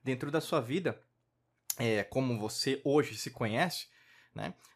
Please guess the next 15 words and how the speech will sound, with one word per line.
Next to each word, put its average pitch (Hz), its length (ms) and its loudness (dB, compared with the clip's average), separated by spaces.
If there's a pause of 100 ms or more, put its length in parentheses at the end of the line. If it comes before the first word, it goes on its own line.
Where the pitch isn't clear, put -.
Da 117 80 -2
forma 120 240 0
que 120 80 -10
você 123 160 -6
determina 120 480 -2
as 120 100 -8
coisas, 170 360 0
você 175 340 -4
aprendeu 165 680 0
e 127 120 0
aprende 127 580 -2
e 110 60 2
aprenderá 131 640 0 (500)
vários 127 500 2
sistemas, 151 720 0